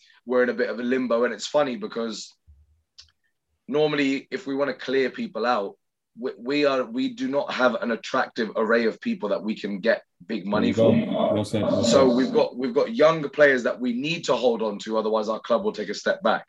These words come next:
Speaker 1: And then we've got other players that we can't really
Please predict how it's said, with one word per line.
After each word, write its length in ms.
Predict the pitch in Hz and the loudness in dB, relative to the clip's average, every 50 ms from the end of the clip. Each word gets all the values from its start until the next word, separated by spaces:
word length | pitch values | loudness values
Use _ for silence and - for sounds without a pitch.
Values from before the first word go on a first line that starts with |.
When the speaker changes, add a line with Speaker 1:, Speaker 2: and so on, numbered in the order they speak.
| - _ _ - - - _ _ - | -20 _ _ -20 -20 -20 _ _ -2
Speaker 1:
And 160 | 113 123 127 | 2 4 4
then 140 | 127 123 123 | 4 6 4
we've 120 | 127 113 | 2 2
got 140 | 117 117 - | 2 0 2
other 220 | - 151 151 160 135 | 2 2 4 4 2
players 300 | 131 131 123 120 113 101 | 2 2 0 0 0 -4
that 120 | 110 - | -6 -4
we 140 | 113 113 - | -6 -8 -8
can't 480 | - - - - 147 151 147 143 127 - | -10 -6 2 4 6 8 6 6 4 0
really 800 | - 104 110 131 135 139 135 127 123 123 120 117 113 - - | -6 -4 0 2 2 4 4 2 2 0 0 0 -2 -4 -8